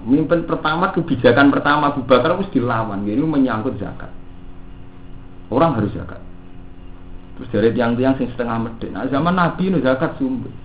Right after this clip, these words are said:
Mergo Nabi dongane mandi. Mulai riyen ya, Mas. Nah, mergo wonten ayat, "Khudh min amwalihim shadaqatan tutahhiruhum wa tuzakkihim biha wa sholli 'alaihim. Inna sholataka sakanun lahum." Jadi zakat iku wajib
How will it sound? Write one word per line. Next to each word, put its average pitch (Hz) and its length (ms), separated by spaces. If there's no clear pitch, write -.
Mergo 120 240
Nabi 117 320
dongane 107 320
mandi. 101 320
Mulai 143 240
riyen 180 240
ya, - 80
Mas. 95 160
Nah, 120 180
mergo 113 240
wonten 113 320
ayat, 127 320
"Khudh 135 160
min 117 160
amwalihim 117 560
shadaqatan 113 720
tutahhiruhum 117 720
wa 113 80
tuzakkihim 104 640
biha 123 240
wa 107 160
sholli 110 320
'alaihim. 95 400
Inna 113 320
sholataka 104 720
sakanun 101 480
lahum." 87 320
Jadi 110 320
zakat 98 560
iku 101 320
wajib - 400